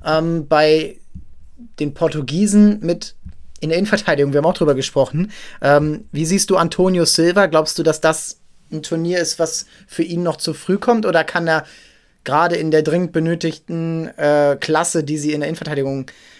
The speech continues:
ähm, ja, abgesehen von Ruben Dias vielleicht nicht mehr so haben,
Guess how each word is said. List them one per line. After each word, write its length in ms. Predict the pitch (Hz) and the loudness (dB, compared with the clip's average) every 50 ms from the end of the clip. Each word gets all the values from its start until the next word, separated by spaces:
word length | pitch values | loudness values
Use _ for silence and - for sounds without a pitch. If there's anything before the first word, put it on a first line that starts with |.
| - _ | -20 _
ähm, 520 | - 135 135 135 127 131 131 127 113 - - _ _ _ _ _ _ _ _ _ _ - | -2 0 2 2 2 0 -4 -6 -8 -12 -16 _ _ _ _ _ _ _ _ _ _ -6
ja, 340 | 127 127 135 139 127 131 - _ - _ - | -2 -2 0 -2 -4 -6 -10 _ -20 _ -10
abgesehen 380 | - - - 147 127 139 135 | -10 -6 -6 -6 -4 -4 -6
von 100 | - 147 | -6 -8
Ruben 200 | 131 123 131 131 | -8 -8 -8 -6
Dias 220 | 123 143 147 139 - | -2 -2 -2 -2 -2
vielleicht 260 | - 135 127 - - | -6 -6 -6 -6 -6
nicht 200 | 156 170 - - | -8 -8 -6 -6
mehr 80 | 147 | -4
so 160 | 127 131 123 113 | -4 -4 -4 -4
haben, 300 | 123 123 120 139 160 | -4 -4 -4 -4 -6